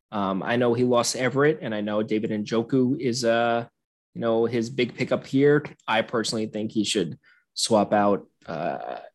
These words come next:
Njoku for Ertz, but, um, I mean, I, I just think there's more strengths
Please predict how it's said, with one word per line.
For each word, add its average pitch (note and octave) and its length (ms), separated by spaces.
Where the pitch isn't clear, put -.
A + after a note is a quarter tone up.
Njoku G2+ 540
for - 160
Ertz, A2+ 500
but, G#2 400
um, F2 480
I G#2 80
mean, F#2 180
I, G#2+ 360
I A#2 120
just G#2+ 220
think A2 200
there's G#2 300
more A#2 300
strengths - 640